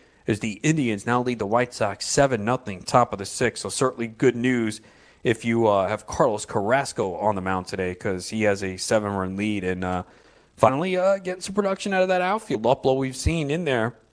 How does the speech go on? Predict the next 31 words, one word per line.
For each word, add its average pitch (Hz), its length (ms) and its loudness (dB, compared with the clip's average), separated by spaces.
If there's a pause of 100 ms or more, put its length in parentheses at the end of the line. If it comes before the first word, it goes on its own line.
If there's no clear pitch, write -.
(220)
uh, 104 120 0
against 110 320 -2
some 107 200 -2
left-handed 110 460 -2
pitchers, 120 500 0
and 92 140 -6
with 95 160 -10
Mercado 113 500 2
up, 98 140 2
gonna 110 160 -4
be 107 140 -2
interesting 104 320 -6
to 98 80 -4
see 120 140 -2
how 107 100 4
they 98 120 -4
kinda 101 340 -2 (440)
distribute 120 760 0
the 110 60 -4
playing 110 280 -2
time. 98 280 0 (600)
Definitely 233 380 10
not 208 180 2
a 180 40 0
good 165 200 4
sign 156 240 4
here 135 180 4
for 113 460 0 (260)
Carlos 127 400 6
Gonzalez, 98 680 2
who 101 340 -2